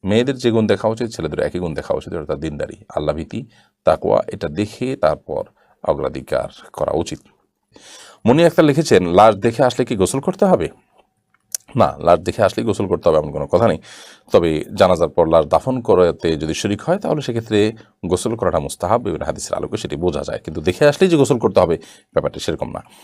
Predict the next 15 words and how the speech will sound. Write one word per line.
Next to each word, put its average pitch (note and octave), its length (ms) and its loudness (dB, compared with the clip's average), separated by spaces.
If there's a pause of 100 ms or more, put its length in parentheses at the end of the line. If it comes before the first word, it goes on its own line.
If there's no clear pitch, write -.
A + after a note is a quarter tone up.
(320)
আমাতুল্লাহ D3+ 420 6
মৌসুমী, E3 320 4
আপনি D3+ 200 2
লিখেছেন, A2+ 680 4
অজু A#2+ 260 2
করার C3 220 6
সময় C#3 560 2
এবং G2+ 340 4
খাওয়ার D3 280 6
সময় B2 320 -2
কি A#2 120 -2
আজানের F#2+ 400 4
জবাব F#2 240 4
দেওয়া E2 180 4
যাবে? G2+ 280 4